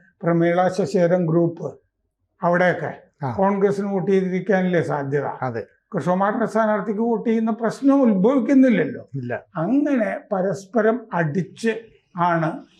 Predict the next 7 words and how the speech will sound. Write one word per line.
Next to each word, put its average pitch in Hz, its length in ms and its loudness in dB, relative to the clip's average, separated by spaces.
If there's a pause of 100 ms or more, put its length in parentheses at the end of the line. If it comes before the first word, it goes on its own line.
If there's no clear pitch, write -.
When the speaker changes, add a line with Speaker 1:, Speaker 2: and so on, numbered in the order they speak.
(140)
Speaker 1:
പാലക്കാട്ട് 175 680 0 (600)
ഈ 175 140 0
സ്ഥിതി 180 480 2
ഉണ്ടായിരിക്കാൻ 170 680 2
സാധ്യത. 170 480 0
അപ്പൊ 143 360 -6
അവിടെ 180 560 0